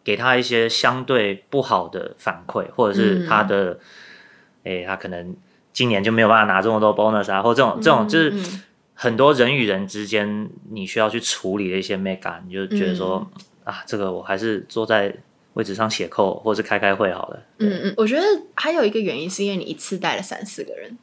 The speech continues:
Speaker 1: 哦。
Speaker 2: 你的变因太大了。
Speaker 1: 对。
Speaker 2: 每个小孩的个性都不同。
Speaker 1: 是。
Speaker 2: 有点像是你一怀孕就怀孕四胞胎，<laughs> 那种感觉。
Speaker 1: 我怀孕的话，对。
Speaker 2: 哦，不是，不是你怀孕，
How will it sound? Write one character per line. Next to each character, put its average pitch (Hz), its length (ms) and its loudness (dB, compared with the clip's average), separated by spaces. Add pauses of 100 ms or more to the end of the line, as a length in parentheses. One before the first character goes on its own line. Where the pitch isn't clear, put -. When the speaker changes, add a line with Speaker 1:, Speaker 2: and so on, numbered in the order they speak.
Speaker 1:
哦。 87 380 -4
Speaker 2:
你 190 100 -2
的 185 80 0
变 196 200 0
因 180 120 -2
太 185 160 -6
大 - 360 -10
了。 233 80 -16 (140)
Speaker 1:
对。 92 320 0
Speaker 2:
每 220 180 4
个 190 60 2
小 208 160 -4
孩 180 160 -2
的 170 100 -4
个 185 160 -2
性 185 140 -4
都 170 60 -6
不 180 120 -6
同。 - 160 -14 (200)
Speaker 1:
是。 - 400 -4 (220)
Speaker 2:
有 233 100 4
点 247 120 6
像 214 140 4
是 208 160 0
你 175 80 -2
一 214 160 2
怀 170 220 0
孕 175 120 -2
就 170 80 -4
怀 175 140 -2
孕 180 100 -4
四 185 200 -4
胞 147 180 0
胎， - 120 -4 (380)
<laughs> - 400 -18
那 233 100 6
种 202 100 6
感 196 80 4 (160)
觉。 226 100 2 (420)
Speaker 1:
我 110 160 8
怀 117 200 8
孕 143 100 4
的 107 100 2
话， 101 380 2 (100)
对。 98 100 -6
Speaker 2:
哦， 277 80 2 (100)
不 233 80 6
是， 254 160 2
不 220 80 -2
是 226 100 -4
你 202 140 -6
怀 196 180 -8
孕， - 60 -16